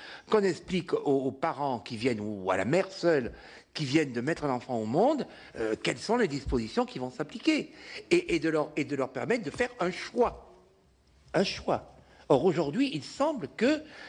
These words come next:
euh, c'est l'absence de choix qui fait que peut-être on aurait ce double nom. Voilà. Donc là-dessus, on va, on va y réfléchir et voir, euh, ce qu'on peut faire. Bon, je sais que mon collègue de l'Assemblée nationale est très attaché à la solution qu'il a trouvée.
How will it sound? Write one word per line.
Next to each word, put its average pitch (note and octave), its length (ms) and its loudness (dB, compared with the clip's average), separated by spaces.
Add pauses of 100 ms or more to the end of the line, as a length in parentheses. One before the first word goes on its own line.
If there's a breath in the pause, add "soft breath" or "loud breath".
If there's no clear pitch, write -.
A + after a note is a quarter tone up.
(140 loud breath)
euh, C3+ 80 2
c'est F3 160 2
l'absence F#3+ 400 2
de C#3 100 2
choix A3 360 2 (460 loud breath)
qui D3+ 100 -4
fait A#3+ 240 2
que - 140 2
peut-être G3+ 480 -2
on C#3+ 100 -4
aurait C#3 220 0
ce - 140 -8
double D3 340 -4
nom. C3 260 -4
Voilà. - 240 -6 (300 loud breath)
Donc D3 200 2
là-dessus, F3+ 360 2
on E3+ 100 4
va, E3+ 200 0 (420 loud breath)
on B2+ 80 0
va E3 120 4
y E3+ 80 2
réfléchir E3 720 -4
et C3+ 120 0
voir, D3+ 300 0
euh, B2 120 -2
ce A#2+ 80 -16
qu'on C3+ 120 -10
peut B2 160 -6
faire. A3+ 340 2 (1040 loud breath)
Bon, C#3 160 6
je C#3+ 100 -2
sais A3 220 2
que F3+ 140 0
mon D#3 160 0
collègue F3 260 4
de C#3 60 -6
l'Assemblée D3 340 0
nationale C#3+ 480 2
est C#3+ 160 -2
très C#3 720 4
attaché D3 640 2
à C3+ 140 0
la A#2 240 -2
solution C3 400 -4
qu'il B2 160 -2
a A#2 60 2
trouvée. C#3+ 500 0